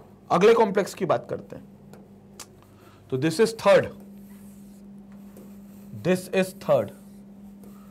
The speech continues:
निकल tetracarbonyl, एन आई सी ओ होल फ़ोर,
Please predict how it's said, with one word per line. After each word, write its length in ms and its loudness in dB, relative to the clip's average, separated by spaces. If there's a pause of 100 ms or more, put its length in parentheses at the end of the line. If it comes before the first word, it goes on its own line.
(180)
निकल 600 2
tetracarbonyl, 920 0 (4000)
एन 200 0 (100)
आई 320 -2 (1300)
सी 460 -2
ओ 260 2
होल 260 -2
फ़ोर, 320 -14